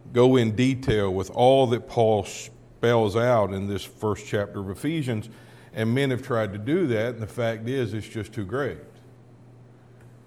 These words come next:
'Cause in the midst of it, what we're talking about is the sufficiency and greatness of God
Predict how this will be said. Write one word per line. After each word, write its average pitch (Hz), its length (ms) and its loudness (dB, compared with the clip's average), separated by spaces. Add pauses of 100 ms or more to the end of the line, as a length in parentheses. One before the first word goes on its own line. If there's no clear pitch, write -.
(240)
'Cause 104 200 -8
in 127 160 0
the 117 80 0
midst 143 340 -2
of 107 220 -2
it, 131 120 -2
what 117 180 -2
we're 113 140 -4
talking 135 400 -2
about 98 360 -4
is 107 160 -8
the 98 80 -12
sufficiency 110 800 -6
and 104 120 -8
greatness 101 460 -6
of 98 140 -14
God 120 380 -8